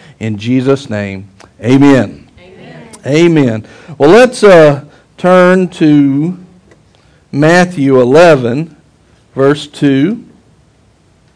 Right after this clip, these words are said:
Speaker 1: And we're gonna read two through six.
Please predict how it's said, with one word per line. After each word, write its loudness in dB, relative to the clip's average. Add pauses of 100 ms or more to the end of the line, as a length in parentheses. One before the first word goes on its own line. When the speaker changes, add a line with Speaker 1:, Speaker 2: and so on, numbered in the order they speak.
(720)
Speaker 1:
And -8
we're -4
gonna 0
read 0
two -2
through -4
six. -6